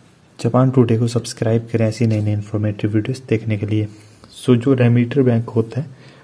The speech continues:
वो क्या होता है, वो मैं आपको बता देता हूँ। तो Remitter Bank वो होता है, ये होता है bank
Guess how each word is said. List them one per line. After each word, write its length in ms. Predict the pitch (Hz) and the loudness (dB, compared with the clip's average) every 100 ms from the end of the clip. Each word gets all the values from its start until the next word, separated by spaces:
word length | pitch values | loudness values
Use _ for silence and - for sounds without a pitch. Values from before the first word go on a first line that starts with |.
| _ | _
वो 120 | - - - | -4 -4 0
क्या 120 | 131 | 2
होता 260 | 123 117 | 2 0
है, 60 | 117 | 0
वो 100 | 123 | 0
मैं 120 | 120 | 0
आपको 200 | 113 - | -2 0
बता 200 | 113 110 | 2 2
देता 220 | 107 107 | 2 0
हूँ। 240 | 151 156 - | -2 -4 -4
तो 80 | 123 | -2
Remitter 520 | 120 117 127 127 - | 0 2 2 0 -2
Bank 240 | 127 120 120 123 | 0 -2 0 4
वो 80 | |
होता 220 | 123 120 135 | 4 2 -2
है, 160 | 185 - - - - _ - | -2 -10 -20 -20 -20 _ -4
ये 160 | 131 | 2
होता 200 | 131 127 | 2 2
है 100 | 123 | 0
bank 400 | 120 123 123 - | 0 -2 -4 -14